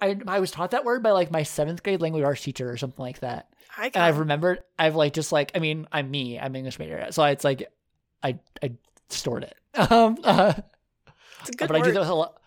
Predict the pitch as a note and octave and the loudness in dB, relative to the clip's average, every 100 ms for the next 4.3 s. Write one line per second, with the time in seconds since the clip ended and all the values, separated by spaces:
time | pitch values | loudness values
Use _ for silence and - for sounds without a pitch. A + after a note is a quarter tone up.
0 | - E3 F#3 G#3 E3 D3 C3 A2 - E2+ | -6 0 4 4 2 2 0 -2 -10 -12
1 | - D#3 D3 C3 - - F3+ D3 C#3+ C3+ | -6 -2 -2 -2 -10 -14 -6 -4 -4 -4
2 | C#3+ D3 C#3+ C3 C3 B2 - - - - | -2 0 0 0 -4 -6 -8 -10 -4 6
3 | G3 G#3+ G#3+ B3 - - - _ _ - | 8 10 6 0 -8 -16 -16 _ _ -2
4 | B3+ D#4+ | 2 2